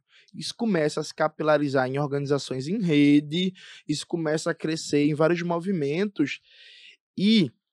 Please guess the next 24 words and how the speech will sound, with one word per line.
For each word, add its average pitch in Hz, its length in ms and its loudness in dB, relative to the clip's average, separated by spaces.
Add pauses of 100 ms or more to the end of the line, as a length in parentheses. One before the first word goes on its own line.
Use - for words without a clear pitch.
(380)
é, 123 680 2 (480)
a 151 180 4
hostilidade 185 920 2
que - 100 -10
se 147 100 -14
teve 143 200 -2
às 139 100 -4
organizações 139 480 -6
tradicionais 135 600 -4
e 135 80 -10
tal, 151 340 2
se - 160 -8
deu 175 180 4
muito 180 380 -2
porque, 247 360 0
concretamente, 208 1080 -2 (260)
os 269 360 6
anarquistas 160 760 -2
e 151 40 0
autonomistas, 143 680 -4
de - 80 -16
suas 151 160 -2
variadas 151 460 2
matizes, 139 640 -4